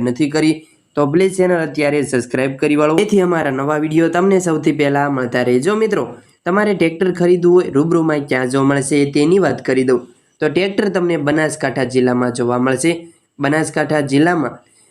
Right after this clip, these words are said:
ડીસા થરાદ હાઈવે પર ચિત્રોડા તમને જોવા મળશે. ચિત્રોડા શ્રી યાદેવ ટ્રેક્ટર્સમાં તમને ચિત્રોડા ટ્રેક્ટર જોવા મળશે. કન્ડિશન સારી છે મિત્રો, તમે ચિત્રોડા જઈ, તમે ત્યાં જઈ કન્ડિશન જોઈ,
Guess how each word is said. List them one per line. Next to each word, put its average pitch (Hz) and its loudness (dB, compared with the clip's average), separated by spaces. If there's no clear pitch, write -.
ડીસા 160 2
થરાદ 147 -2
હાઈવે 151 0
પર 131 -2
ચિત્રોડા 165 0
તમને 147 0
જોવા 135 0
મળશે. 185 0
ચિત્રોડા 160 2
શ્રી 147 2
યાદેવ 143 0
ટ્રેક્ટર્સમાં 143 -2
તમને 131 0
ચિત્રોડા 139 0
ટ્રેક્ટર 131 -2
જોવા 156 0
મળશે. 147 -2
કન્ડિશન 139 0
સારી 139 -2
છે 131 0
મિત્રો, 165 0
તમે 156 -10
ચિત્રોડા 160 0
જઈ, 151 0
તમે 147 0
ત્યાં 139 -2
જઈ 147 0
કન્ડિશન 143 0
જોઈ, 156 0